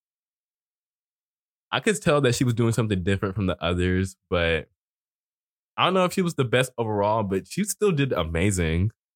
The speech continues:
Like, it's fucking Bosco. Bosco is, like, one of the coolest drag queens that I've seen on this show. Many people might not agree with that, but her branding and just her facial expressions,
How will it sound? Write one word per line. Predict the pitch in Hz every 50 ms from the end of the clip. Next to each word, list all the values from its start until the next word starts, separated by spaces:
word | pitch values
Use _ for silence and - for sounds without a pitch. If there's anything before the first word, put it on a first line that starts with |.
| _ _
Like, | 95 98 98
it's | 107 -
fucking | - 131 123 - 92 85
Bosco. | 85 92 101 104 - - 82 73 67 76 80 92 - - _ _ _ _ _ _ _ _ _
Bosco | 98 101 110 - - 147 131
is, | 120 120 -
like, | 113 101 92 90 - _ _ _ _ _ _ _
one | 92 98 104 104
of | 98
the | 87 78
coolest | - - _ 113 104 98 98 87
drag | 92 85 87 92 -
queens | - - 104 101 104 104 107 107 107 - - _ _ _ _ _ _ _
that | 92 90
I've | 90 87 87 -
seen | - 107 98 92
on | 87 85
this | 85 82 -
show. | - - 80 80 80 80 87 107 110 - _ -
Many | 95 98 101
people | 98 - 95 104 92
might | 87 85 87
not | 85 80 78 78
agree | 78 - 92 98
with | 98 98 -
that, | 117 117 113 113 113 - - _ _ _ _ _ _
but | 95 92 -
her | 98 113 104
branding | 92 85 95 90 95 98 98 98 107 104 104 107 107 107 120 120 - _ _ 87
and | 85 80 80 78 80 87 - - _ _ _ _ _ _ _ -
just | 135 160 -
her | - - 190
facial | - 107 107 113 - 135 123
expressions, | 117 - - - 117 117 117 - - 120 117 120 123 135 131 -